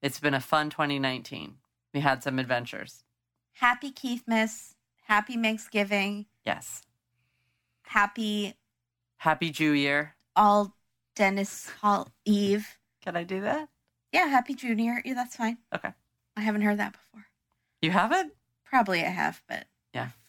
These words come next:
Speaker 2: blocked it out.
Speaker 1: I don't know. I
Speaker 2: Um,
Speaker 1: wanted to put you in with the host, so there you go.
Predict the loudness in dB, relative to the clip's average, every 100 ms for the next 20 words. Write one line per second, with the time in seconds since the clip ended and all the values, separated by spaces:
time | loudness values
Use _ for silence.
0 | _ 2 2 0 -4 -4 -4 _ _ -2
1 | 2 4 6 6 6 4 0 -2 -2 2
2 | 2 2 -2 -4 -2 -2 -2 -6 -12 -10
3 | -10 -10